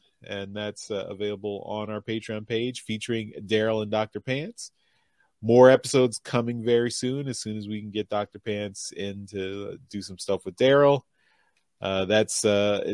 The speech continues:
Doctor Pants is getting back in the rotation as well. Uh, you may have already seen him in a couple episodes, so looking forward to that.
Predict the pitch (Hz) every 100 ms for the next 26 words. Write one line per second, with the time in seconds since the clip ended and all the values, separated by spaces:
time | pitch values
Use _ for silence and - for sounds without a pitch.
0 | 95 120 - 104 120 123 107 113 113 113
1 | 117 123 113 113 113 131 123 - 120 120
2 | 101 110 104 113 127 139 160 170 104 101
3 | 101 101 101 98 104 - 104 104 - 110
4 | 107 107 107 107 107 101 117 113 113 113
5 | 120 120 127 139 - 92 95 95 101 95
6 | - 107 107 110 143 226